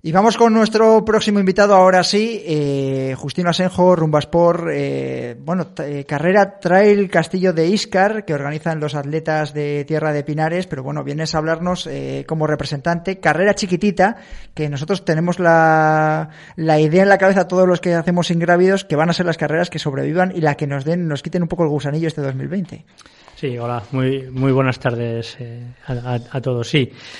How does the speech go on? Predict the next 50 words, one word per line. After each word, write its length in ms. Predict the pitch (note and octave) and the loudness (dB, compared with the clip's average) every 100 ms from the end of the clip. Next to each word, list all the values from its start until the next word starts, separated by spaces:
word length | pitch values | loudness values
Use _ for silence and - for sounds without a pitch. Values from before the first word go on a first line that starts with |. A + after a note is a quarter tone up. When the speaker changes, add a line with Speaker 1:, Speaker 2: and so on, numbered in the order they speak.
| - - | -20 -6
Speaker 2:
carrera 280 | B2 D3 C#3+ | 0 2 2
de 60 | |
Íscar, 300 | D3+ - D#3+ | 0 -2 -4
carrera 240 | C3 B2+ B2+ | -4 -4 -4
pequeñita, 600 | A#2+ B2+ D3 D#3+ D#3+ D#3 | -6 -6 -6 -4 -6 -8
carrera 540 | B2 A#2+ C3 B2+ - _ | -12 -8 -6 -8 -12 _
de 160 | C3+ B2 | -10 -6
la 100 | A#2+ | -6
modalidad 480 | A#2+ A#2+ A#2 B2 C3 - - | -6 -6 -6 -6 -8 -12 -16
o 180 | A#2+ A#2 | -14 -12
de 60 | |
la 100 | A#2 | -12
nueva 580 | A#2 B2 A#2+ A#2+ A#2+ A#2 | -10 -8 -8 -8 -10 -8
era 160 | B2 A#2+ | -8 -8
que 80 | A#2+ | -10
nos 140 | A#2 | -10
toca 240 | - B2 | -12 -8
ahora, 220 | B2 B2+ A#2+ | -6 -6 -8
que 100 | A#2 | -14
es 60 | |
hacer 160 | B2+ B2 | -10 -10
este, 440 | - B2 A#2+ B2 | -8 -8 -6 -8
estas 280 | C3 B2 - _ | -8 -10 -12 _
carreras 340 | - A#2 B2 - | -8 -4 -4 -6
pequeñas 520 | B2 A2+ C3 B2 A#2 | -8 -4 -4 -4 -6
para, 580 | - A#2 A#2 A#2 A#2 A#2+ - - - - - - | -12 -12 -12 -12 -14 -14 -20 -20 -20 -20 -20 -12
para 500 | A#2 A2+ A#2 A2+ A2+ | -8 -6 -6 -8 -10
entre 240 | A2+ A#2 | -12 -14
cien, 680 | - D3+ C#3 B2+ B2 B2 B2 | -2 0 0 -2 -6 -8 -10
doscientas 400 | A#2+ B2+ B2+ A2+ _ - _ | -10 -8 -10 -12 _ -20 _
personas, 600 | C3 - D3+ D3+ D#3 B2+ | -8 -4 -4 -2 -4 -4
y 20 | |
en 60 | A#2 | -8
este 180 | - | -8
caso, 300 | B2 B2 C3+ | -8 -6 -6
bueno, 180 | A#2 A#2 | -6 -8
pues, 180 | A#2 A#2 - | -10 -16 -18
eh, 160 | B2 B2 | -16 -16
ha-, 320 | - C3 - | -12 -12 -4
haremos 360 | C3 B2+ B2+ - | 0 0 -2 -2
un 100 | B2+ | -2
trail 240 | C#3+ C3+ | 0 -2
que 60 | A#2+ | -4
estaba 280 | - B2+ B2 | -6 -6 -4
previsto 380 | B2+ B2 - B2+ | -4 -6 -6 -4
para 180 | C3 | -2
marzo, 440 | C3 D#3+ - E3+ F3 | -2 -4 -4 -8 -6
que 320 | - B2 A#2+ | -6 -6 -6
la 80 | A#2 | -6
organización, 720 | A#2+ A#2+ - C3 C#3 C3 B2+ | -6 -8 -8 -6 -2 0 0